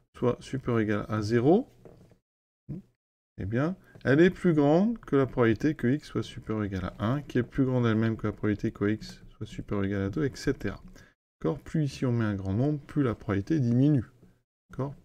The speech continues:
Puisque vous réduisez l'intervalle dans lequel se trouve X. Alors, avec les différentes valeurs que j'ai dans le tableau, hein, si on prend, alors regardez, on a zéro onze, zéro vingt-cinq, ça va aller vite, parce que là, hein, vous devez en laisser moins de zéro cinq avant. Donc si on fait probabilité que X soit supérieur, par exemple, ou égal à deux,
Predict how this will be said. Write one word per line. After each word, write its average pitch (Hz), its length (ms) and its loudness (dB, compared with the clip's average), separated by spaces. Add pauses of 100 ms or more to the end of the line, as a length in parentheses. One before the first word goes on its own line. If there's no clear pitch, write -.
(120)
Puisque - 180 -10
vous 95 140 -2
réduisez 123 560 2
l'intervalle 104 440 2
dans 143 120 0
lequel 143 320 0
se - 100 0
trouve 147 380 2
X. - 420 -8 (400)
Alors, 139 220 8
avec 139 260 6
les 143 80 6
différentes 143 320 2
valeurs 156 180 6
que 135 120 4
j'ai 147 120 6
dans 139 140 6
le 127 100 6
tableau, 135 520 8 (260)
hein, 117 140 -6 (540)
si - 80 -4
on 113 100 0
prend, 135 360 0
alors 98 180 -2
regardez, 107 460 2
on 95 200 -2
a 98 80 0
zéro 98 220 0
onze, 120 320 2
zéro 104 200 2
vingt-cinq, 113 460 0
ça 117 100 -4
va 117 120 0
aller 131 140 4
vite, 156 180 2
parce - 180 -6
que - 120 2
là, 151 260 2 (380)
hein, 135 180 -4 (460)
vous 123 120 0
devez 135 260 6
en 127 160 4
laisser 127 340 2
moins 135 220 4
de 131 40 2
zéro 127 240 2
cinq 143 300 -2
avant. 135 180 2
Donc 131 180 2
si - 120 0
on 143 60 2
fait 143 160 2
probabilité 139 400 2
que 139 120 0
X 135 140 0
soit 131 120 2
supérieur, 131 400 -2
par 120 140 -4
exemple, 120 340 -2
ou 123 40 2
égal 120 300 2
à 120 140 2
deux, 143 480 8